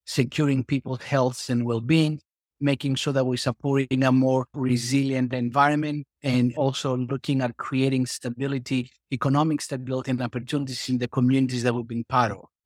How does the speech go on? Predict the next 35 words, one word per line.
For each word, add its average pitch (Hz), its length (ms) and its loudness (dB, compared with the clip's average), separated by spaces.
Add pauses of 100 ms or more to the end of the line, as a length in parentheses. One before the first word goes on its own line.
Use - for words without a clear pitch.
(100)
So 139 380 4 (200)
for 147 120 2
that, 143 520 4
a 147 120 -2
couple 175 320 2
of - 120 -10
examples, 139 520 -2
we 127 100 -2
developed 139 640 0
secure 143 540 -2
and 135 160 -2 (100)
flexible 139 560 -6 (220)
portable 156 360 6
solution, 123 600 0
including, 139 640 0
uh, 127 120 -8 (120)
Upwise, 131 720 4 (380)
which 135 200 -2
is 135 100 0
a 135 80 -2
financial 135 580 0
wellness 135 640 2 (100)
application 131 720 -2 (340)
that 147 100 6
really 165 280 2
focus 151 480 -4
on 131 100 2
helping 135 420 -2
our 120 180 -4
customers 147 600 -2
build 135 280 0
more 131 260 -4 (120)
positive 143 500 0 (400)
financial 135 460 0
habits. 120 480 -2